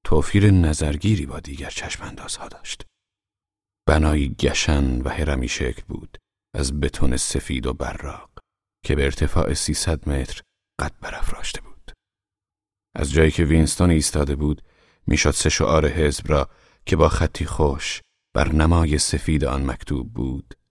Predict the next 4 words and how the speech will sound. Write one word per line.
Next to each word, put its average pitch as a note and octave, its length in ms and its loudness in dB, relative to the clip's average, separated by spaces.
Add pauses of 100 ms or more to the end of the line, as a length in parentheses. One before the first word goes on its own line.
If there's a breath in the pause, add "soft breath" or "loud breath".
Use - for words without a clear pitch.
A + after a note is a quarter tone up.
خواند. - 540 -10 (1600)
جنگ C#2+ 560 4 (440)
صلح - 420 2
است. - 420 -8